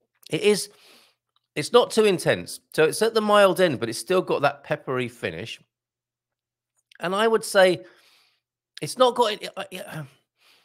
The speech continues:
it, uh, you meant to use virgin olive oil for cooking. You're not meant to, are you? But I would use this one more for cooking than I would on a salad.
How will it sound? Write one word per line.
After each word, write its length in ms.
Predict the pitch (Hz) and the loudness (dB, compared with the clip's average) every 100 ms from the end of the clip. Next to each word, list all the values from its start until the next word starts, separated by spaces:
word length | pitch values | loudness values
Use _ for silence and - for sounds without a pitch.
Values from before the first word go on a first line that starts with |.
| _ _ _ _ _ _ _ - | _ _ _ _ _ _ _ -20
it, 260 | - _ - | -20 _ -10
uh, 60 | |
you 180 | 160 165 | -8 -4
meant 200 | 202 226 | -2 -2
to 140 | - 165 | -6 -8
use 220 | 151 135 | -6 -4
virgin 320 | 143 135 123 | 0 0 0
olive 200 | 113 110 | -4 -2
oil 80 | 107 | -6
for 120 | 113 | -6
cooking. 300 | - - 104 | -20 -14 -6
You're 80 | 160 | -4
not 80 | 160 | -2
meant 180 | 165 123 | -6 -6
to, 140 | 104 | -6
are 100 | 107 | -6
you? 100 | 107 | -6
But 100 | 120 | 0
I 140 | 165 | 2
would 300 | 160 208 160 | 2 -2 -6
use 200 | 113 95 | -12 -12
this 220 | 92 87 - | -12 -12 -10
one 200 | 85 87 | -12 -6
more 180 | 107 | -6
for 120 | 104 110 | -6 -12
cooking 340 | - - 95 | -16 -16 -14
than 120 | 92 | -10
I 20 | |
would 180 | 92 92 | -8 -6
on 120 | 92 | -6
a 40 | 90 | -8
salad. 320 | - - - | -8 -8 -8